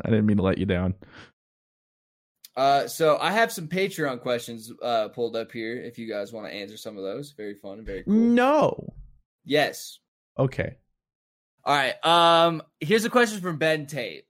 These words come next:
Speaker 2: Um, have you guys ever been overseas? If so, what is your favorite country, and what did you enjoy the most about it? Also, just wanna say I love the podcast and all the content you guys deliver. Keep up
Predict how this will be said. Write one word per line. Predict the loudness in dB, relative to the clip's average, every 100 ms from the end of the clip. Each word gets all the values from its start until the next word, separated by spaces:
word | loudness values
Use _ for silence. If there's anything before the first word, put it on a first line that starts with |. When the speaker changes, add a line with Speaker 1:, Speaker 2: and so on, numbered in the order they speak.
| _ -8
Speaker 2:
Um, | -4 -4 -6 -6
have | -4 -4
you | 0
guys | 0 0
ever | -2 -2 -2
been | -2 -4 -2
overseas? | -4 -4 -6 -8 -8 -8 -12 -10
If | -2 -2
so, | -2 -2 0
what | 2 0
is | 0
your | -4
favorite | -2 -2 -2
country, | -6 -6 -8 -8
and | -8
what | -10
did | -12
you | -12 -8
enjoy | -6 -6 -8 -8
the | -6
most | -2 -2 -2
about | -6 -6 -8
it? | -10 -16 _ _ -8
Also, | -8 -6
just | -8 -6
wanna | -6 -6
say | -4 -4
I | -4
love | -4 -6
the | -8
podcast | -6 -4 -4 -4 -6
and | -6
all | -6 -6
the |
content | -4 -6 -6 -8
you | -6
guys | -6
deliver. | -6 -10 -10 -12 _ _
Keep | -10 -8
up | -6 -10 -12